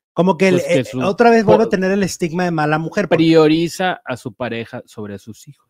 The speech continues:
Speaker 1: Ujú.
Speaker 2: Eso es lo que está
Speaker 1: Porque en aquel momento
Speaker 2: proyectando.
Speaker 1: también hizo las cosas muy mal. Porque en lugar de salir y, y aclarar y decir, "¿Saben qué? Yo al Pirro lo conocí después de la muerte de Mariana". No, cayó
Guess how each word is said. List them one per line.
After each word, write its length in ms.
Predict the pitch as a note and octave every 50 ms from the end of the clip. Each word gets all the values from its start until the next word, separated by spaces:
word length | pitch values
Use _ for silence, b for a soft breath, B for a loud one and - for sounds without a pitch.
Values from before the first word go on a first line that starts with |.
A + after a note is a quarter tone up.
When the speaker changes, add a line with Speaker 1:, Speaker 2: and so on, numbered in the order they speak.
| _
Speaker 1:
Ujú. 400 | B2 B2 A#2 G2 G#2 A#2 G#2+ F#2+ _
Speaker 2:
Eso 240 | - F#2 - _ _
es 100 | _ -
lo 120 | G2 -
que 80 | - -
está 200 | - - F#3 F3+
Speaker 1:
Porque 260 | F#3 E3+ D3+ F3 E3+
en 80 | E3+ E3+
aquel 220 | E3 - G3+ A3
momento 420 | B3 A#3 A#3 A3+ G#3 G2 F#3 C#3 B2+
Speaker 2:
proyectando. 260 | B2 B2+ - A2+ G#2+
Speaker 1:
también 460 | - E3+ E3 F3 F3 F#3+ G3 G#3 G#3+
hizo 220 | A3 F#3+ E3+ A3 G#3
las 220 | F#3+ E3 D#3 -
cosas 380 | - E3+ E3 - F3+ E3+ - -
muy 200 | E3+ E3 E3 E3
mal. 180 | E3+ F3 D#3+ - _ _ _ _ _ _ _ _ _ _
Porque 260 | - F#3 F#3 - -
en 80 | F#3+ F#3+
lugar 240 | G3 G3 F#3+ G#3+ B3
de 80 | C#4+ B3+
salir 300 | - G#3+ F3+ E3+ F3+ F3+
y, 80 | G3+ G3+ G3 F#3+ D3 E3 E3
y 80 | D#3 D3
aclarar 500 | C#3+ - - C#3+ C3 C3+ C#3+ D3+ D3+ D#3
y 80 | D#3
decir, 280 | D3 C#3 C3+ - D#3 D3 -
"¿Saben 280 | F3+ F3+ G3+ G3+ G3 G3
qué? 260 | - D3+ B2+ G#2+ _ _ _ _ _ _ _ _
Yo 320 | C#3+ C3+ B2+ F#3+ G#3 G#3+
al 200 | A3+ A3+ G#3 E3
Pirro 340 | _ - F3+ F3 E3 F3+ F#3+
lo 160 | F#3+ E3+ D#3+ -
conocí 440 | - C3+ B2+ C3 C3 C3 - D#3+ D#3+
después 340 | D#3+ D3+ - _ E3 E3
de 80 | E3 G3+
la 140 | F#3+ E3 D3
muerte 320 | C3+ C#3+ C#3+ - - E3+
de 80 | D#3+ D3
Mariana". 480 | B2 A#2+ A#2 A2+ B2 C3+ C#3 C#3 D3
No, 440 | D3 D#3 F#3+ A#3 C#4+ D4+ C4 - b b b b b b b
cayó 600 | - G3 G3 G3+ D#3 F3+ A#3 C4+ D4+ C4+ - -